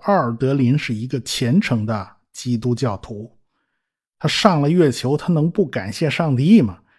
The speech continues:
但这话呢，他又不能明说。上次呢，阿波罗八号的宇航员在环绕月球的轨道上啊，这在线直播了《创世纪》啊，念圣经，结果就被人给告了，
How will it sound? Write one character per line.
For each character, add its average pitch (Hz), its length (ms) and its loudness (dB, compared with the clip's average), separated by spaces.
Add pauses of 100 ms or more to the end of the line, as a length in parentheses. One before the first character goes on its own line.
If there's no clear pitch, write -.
(380)
但 185 100 2
这 208 160 2
话 202 240 4
呢， 147 180 2
他 151 100 -4
又 185 100 2
不 170 80 0
能 156 120 4
明 170 240 8
说。 220 400 2 (380)
上 185 300 0
次 180 180 -2
呢， 110 200 -2 (100)
阿 175 160 -4
波 175 120 0
罗 170 160 2
八 202 280 0
号 202 200 2
的 127 120 -2
宇 107 120 -6
航 143 240 -2
员 120 220 -2 (180)
在 147 140 -4
环 - 260 0
绕 202 200 6
月 208 200 6
球 151 220 0
的 208 80 4
轨 117 220 -4
道 135 160 -2
上 110 200 -4 (180)
啊， 113 280 -4
这 123 140 -2
在 147 320 2
线 151 320 2
直 165 200 0
播 226 280 4
了 113 240 -4
《创 165 240 0
世 208 180 0
纪》 247 500 2
啊， 127 140 -4
念 196 260 8
圣 151 280 2
经， 233 320 6 (400)
结 156 180 4
果 131 160 2
就 143 160 2
被 139 160 2
人 135 420 0 (160)
给 104 200 -8
告 135 240 -2
了， 87 100 -14